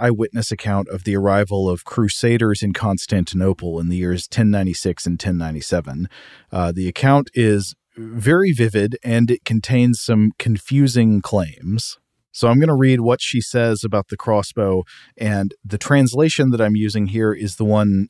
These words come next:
uh, Block cited in a book that I mentioned in the last episode, but I'll mention it again here, The Medieval Crossbow by Stuart Ellis Gorman from Pen and Sword Military Press in twenty twenty-two. So this is what Anna Komnena writes.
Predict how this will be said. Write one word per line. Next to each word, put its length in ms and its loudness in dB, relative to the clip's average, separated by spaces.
uh, 220 0
Block 400 0
cited 640 -2
in 160 -4
a 100 -2
book 280 -2
that 100 -2
I 80 0
mentioned 360 0
in 60 -4
the 60 -4
last 320 0
episode, 400 -4
but 100 -2
I'll 100 0
mention 300 -2
it 140 -2
again 240 -4
here, 340 0
The 80 2
Medieval 420 4
Crossbow 880 0
by 500 -2
Stuart 500 0
Ellis 320 0
Gorman 580 0
from 300 -2
Pen 240 2
and 120 2
Sword 280 2
Military 440 0
Press 480 -2
in 320 -2
twenty 300 -4
twenty-two. 720 -8
So 120 -6
this 160 -2
is 140 0
what 240 2
Anna 280 0
Komnena 440 0
writes. 500 -12